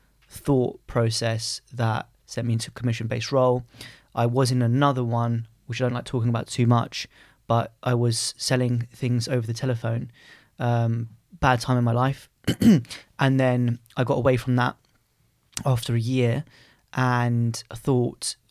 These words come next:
that property was always something I wanted to end up in eventually, property investing, that is. Uh, I wanted to just go and make money to invest in property. And so I thought, "Well, why don't I apply my sales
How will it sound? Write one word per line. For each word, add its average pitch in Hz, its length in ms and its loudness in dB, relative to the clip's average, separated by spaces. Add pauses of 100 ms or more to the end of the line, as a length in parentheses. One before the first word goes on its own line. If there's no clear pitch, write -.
(200)
that - 260 -2 (120)
property - 260 0
was 123 100 -2
always 139 240 -4
something 131 160 -4
I 120 100 -2
wanted 120 140 -6
to 117 120 -6 (140)
end 135 160 -4
up 120 200 -4
in 113 260 -6
eventually, 127 580 -2 (440)
property 127 320 -6
investing, 120 460 -2
that 120 140 0
is. 151 300 -2 (480)
Uh, 120 400 0
I - 40 -6
wanted 120 180 0
to 123 80 -8
just 120 140 -6
go 127 100 2
and 123 100 2
make 123 160 -2
money 131 540 0
to - 180 -4
invest 117 300 0
in 113 60 -2
property. 117 500 -6 (520)
And 127 140 0
so 143 100 2
I 139 80 4
thought, 135 220 0
"Well, 135 200 -2
why 160 100 4
don't 143 180 2 (180)
I 131 160 0
apply 143 340 2
my 135 120 2
sales 147 560 2